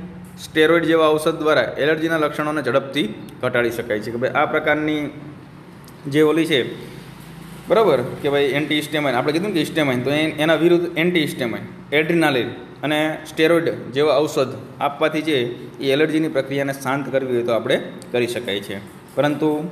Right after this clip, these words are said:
આધુનિક જીવનશૈલીના ફળ સ્વરૂપ લોકોમાં છે એ પ્રતિકારકતા ઘટી છે.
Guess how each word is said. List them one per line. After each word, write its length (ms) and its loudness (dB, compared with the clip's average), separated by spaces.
આધુનિક 460 0
જીવનશૈલીના 720 0
ફળ 200 0
સ્વરૂપ 280 0
લોકોમાં 480 0
છે 260 0
એ 60 -4
પ્રતિકારકતા 640 0
ઘટી 340 -2
છે. 140 -8